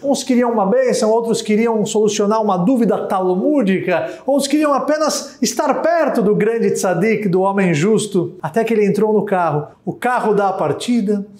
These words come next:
seu motorista vira à direita, e quando o Razonish percebe que eles já se afastaram um pouquinho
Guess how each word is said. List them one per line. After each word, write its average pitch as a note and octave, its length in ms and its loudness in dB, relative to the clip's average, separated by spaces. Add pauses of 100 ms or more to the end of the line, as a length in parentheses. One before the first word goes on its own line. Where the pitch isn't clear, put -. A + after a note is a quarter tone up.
(100)
seu - 200 -2
motorista F#3+ 880 0 (160)
vira E3+ 520 0
à D#3 40 0
direita, G3+ 720 2 (360)
e G#3 80 -2
quando C#4 240 0
o C4+ 40 2
Razonish A3 440 0
percebe G#3+ 480 0
que - 80 -4
eles G3 120 0
já G3 120 0
se G#3 160 -4
afastaram G#3+ 840 -2
um D#3 100 -4
pouquinho E3 680 -4